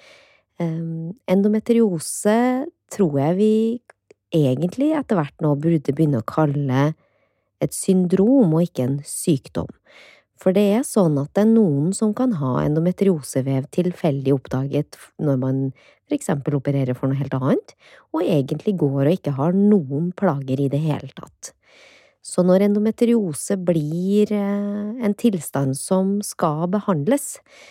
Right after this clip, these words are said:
så er det gjerne mer et syndrom. Det vil si at det er en, eh, sammensetning av, eh, mange symptomer sammen med funn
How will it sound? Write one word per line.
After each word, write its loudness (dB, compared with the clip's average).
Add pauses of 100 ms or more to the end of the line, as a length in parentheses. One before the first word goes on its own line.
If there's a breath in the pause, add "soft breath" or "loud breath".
(140 loud breath)
så -2
er 0
det 2
gjerne 0
mer -2
et -4
syndrom. 0
Det 0
vil -4
si -4 (720 soft breath)
at -4
det -2
er -2
en, 0
eh, -6
sammensetning -2
av, 0
eh, 0
mange -2
symptomer 0 (140)
sammen -2
med 0
funn -2